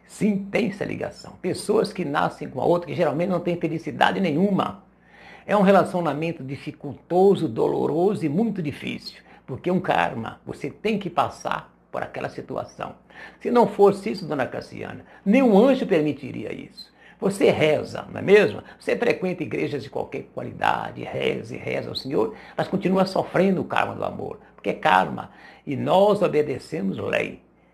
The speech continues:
Isso vai passar e futuramente você vai entrar na lei do Dharma, que é a lei da compensação, e encontrar lá a pessoa certa. Mas o,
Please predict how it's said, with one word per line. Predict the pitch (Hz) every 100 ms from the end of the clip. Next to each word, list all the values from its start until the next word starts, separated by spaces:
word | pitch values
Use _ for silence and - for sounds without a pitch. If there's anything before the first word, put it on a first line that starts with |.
| _
Isso | 226 196 -
vai | 143
passar | - 160 160 - 170 185 -
e |
futuramente | 196 202 - 185 147 117 139 - - - - - -
você | 131 - 143
vai | - 135 127 - _ _ _ -
entrar | 165 135 147 160
na | 165
lei | 131 139
do | 139 127
Dharma, | 113 120 151 120 104
que | -
é |
a | 120
lei | 120
da | -
compensação, | 104 - 117 - - 320
e |
encontrar | - 139 -
lá | 98 95
a |
pessoa | - - 50 -
certa. | - 50 - - - _ _ -
Mas |
o, | -